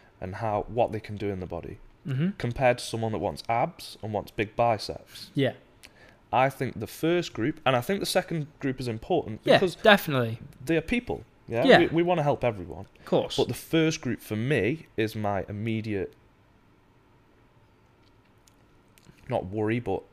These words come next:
Speaker 1: that's who I wanna help first.
Speaker 2: Yeah.
Speaker 1: But I also like helping the second group. So I
Speaker 2: Yeah.
Speaker 1: work with athletes, I've worked with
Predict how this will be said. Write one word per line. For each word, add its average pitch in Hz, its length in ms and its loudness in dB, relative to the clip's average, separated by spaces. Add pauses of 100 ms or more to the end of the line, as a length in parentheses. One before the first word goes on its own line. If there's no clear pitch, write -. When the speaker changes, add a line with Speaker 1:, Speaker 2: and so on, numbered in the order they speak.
(160)
Speaker 1:
that's - 260 0
who 131 180 -2
I 113 100 4
wanna 101 200 0
help 101 200 -8
first. 95 340 -4
Speaker 2:
Yeah. 160 260 4 (720)
Speaker 1:
But - 120 2
I 202 40 6
also 147 280 4
like 101 260 2
helping 110 280 -4
the 117 80 -2
second 127 360 -2
group. 87 220 -10
So 113 160 2
I 107 40 8
Speaker 2:
Yeah. 185 160 10
Speaker 1:
work 127 120 4
with 113 220 -2 (120)
athletes, 120 580 -4
I've 98 120 -4
worked 98 280 -6
with 104 360 -4